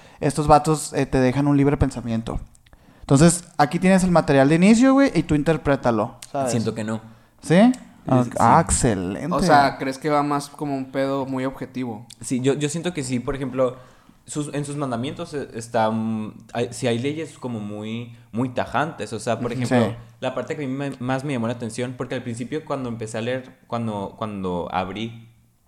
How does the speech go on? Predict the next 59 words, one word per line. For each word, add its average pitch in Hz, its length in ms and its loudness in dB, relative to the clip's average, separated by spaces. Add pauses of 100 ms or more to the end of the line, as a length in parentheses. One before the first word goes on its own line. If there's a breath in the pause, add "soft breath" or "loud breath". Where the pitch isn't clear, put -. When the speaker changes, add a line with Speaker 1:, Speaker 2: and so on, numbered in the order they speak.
(200)
Speaker 2:
el 107 140 -6
libro 104 280 -4
y 95 100 -4
empecé 95 380 -8
de 95 140 -8
que 101 320 -8
vi 98 180 -10
uno 107 220 -12
que 110 60 -10
otro 104 180 -10
documental, 101 540 -10 (260 soft breath)
la 123 100 -2
gente 165 260 -4
también 113 220 -4
lo 104 120 -6
pintaba 95 340 -2
como 98 160 -6
algo 90 160 -6
muy 107 440 -2
bueno, 90 360 -8
o 90 40 -8
sea, 98 160 -6
de 92 120 -8
que, 98 100 -4
ah, 95 180 2
ellos 95 200 -8
están 92 240 -8
a 92 40 -10
favor 92 300 -6
de 92 80 -4
la 92 80 -4
evolución, 107 560 -4
están 101 220 -8
a 95 40 -6
favor 92 280 -4
de 95 80 -2
los - 140 -10
Speaker 1:
Que 95 40 -6 (140)
es 135 40 2
la 147 180 8
Speaker 2:
animales. 147 40 4
Speaker 1:
nueva 143 400 8
religión, 117 480 0
la 98 180 -8
chingada. 113 240 -6
Speaker 2:
Ajá, 120 460 -4
están 113 320 -4
a 110 60 -4
favor 104 320 -2
del 104 160 -6
ser 104 140 -8
humano 101 420 -6
como 92 240 -6
tal, 135 240 -2
o 127 80 -6
sea, 107 180 -6
muy, 104 340 -8 (520 soft breath)
muy 117 180 -2
humanistas. 120 360 -4